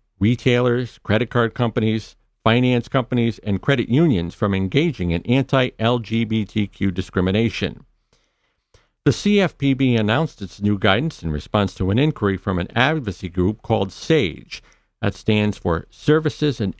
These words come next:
Advocacy for L G B T Q Elders. Older L G B T Q people are more likely to live in poverty than others due to a lifetime of discrimination. This discrimination can extend through retirement,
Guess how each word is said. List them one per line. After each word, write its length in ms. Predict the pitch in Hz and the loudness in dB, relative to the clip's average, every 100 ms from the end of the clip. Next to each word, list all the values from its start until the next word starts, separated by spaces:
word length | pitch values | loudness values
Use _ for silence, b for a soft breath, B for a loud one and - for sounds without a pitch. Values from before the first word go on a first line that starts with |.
| - | 0
Advocacy 640 | 123 139 117 110 - 110 | 0 2 -2 -2 -2 -2
for 240 | 113 95 - 117 | 0 -2 -2 0
L 200 | 120 123 | 0 0
G 260 | 107 107 | 0 -2
B 200 | 110 107 | 0 -2
T 240 | 98 107 101 | -2 -4 -4
Q 320 | - 98 - | -2 -2 0
Elders. 640 | 120 123 95 69 - - - _ _ _ _ _ _ _ - | 0 0 -2 -4 -12 -20 -20 _ _ _ _ _ _ _ 0
Older 320 | 113 165 131 | 2 4 2
L 140 | 95 90 | 2 -2
G 220 | 92 95 | -4 -4
B 160 | 95 | -4
T 180 | 90 92 | -6 -8
Q 220 | 87 92 | -4 -4
people 400 | 82 - 101 135 | -4 -4 -2 0
are 100 | 101 | 0
more 240 | 90 104 101 | 2 0 2
likely 380 | 101 101 107 90 | 0 -2 -4 -2
to 80 | |
live 200 | 95 107 | 0 0
in 120 | 98 82 | -2 -4
poverty 600 | - 151 143 90 82 76 | -2 -2 0 -2 -2 -6
than 160 | 80 - | -6 -2
others 420 | 90 135 147 - _ _ _ | 0 0 -2 -8 _ _ _
due 120 | 95 | -4
to 140 | 92 80 | 0 0
a 40 | |
lifetime 580 | 101 110 113 - 98 92 | 0 0 -2 -2 -2 -2
of 160 | 78 | -4
discrimination. 840 | 92 - - 107 110 104 - 92 69 _ _ _ _ _ _ - | -6 -6 0 0 2 0 -2 -6 -8 _ _ _ _ _ _ -2
This 140 | 110 | 0
discrimination 720 | - 101 123 110 107 113 117 | 0 -2 2 4 2 0 -2
can 220 | 104 104 95 | -2 0 -2
extend 480 | - - 127 113 | -4 -2 0 0
through 140 | - 127 | 0 -2
retirement, 680 | 95 - 160 151 101 139 | -2 -2 0 2 2 -2